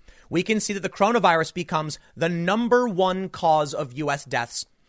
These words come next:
with one point two seven dead. But they also said it could be up to seventy.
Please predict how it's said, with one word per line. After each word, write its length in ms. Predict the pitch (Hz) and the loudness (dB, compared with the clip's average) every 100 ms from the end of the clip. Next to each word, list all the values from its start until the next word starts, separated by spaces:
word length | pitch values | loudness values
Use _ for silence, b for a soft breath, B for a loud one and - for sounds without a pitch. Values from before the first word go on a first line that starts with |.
| _ | _
with 220 | 147 - | -8 -2
one 280 | 151 180 196 | 0 0 -2
point 340 | - 170 170 | -2 -2 -2
two 240 | - 165 147 | -6 -6 -4
seven 500 | - 170 151 151 143 b b | -2 0 0 -2 -6 b b
dead. 300 | 123 123 104 _ - - b b b - | -4 -2 -4 _ -20 -20 b b b -12
But 100 | 131 | -2
they 100 | 160 | 2
also 240 | 202 214 | 4 2
said 160 | 214 208 | 0 -2
it 100 | - | 0
could 240 | 196 165 | -6 -4
be 180 | 180 - | -10 -4
up 200 | 165 170 - | -4 -4 -8
to 120 | 160 | -8
seventy. 480 | - 156 135 101 | -4 -4 -4 -10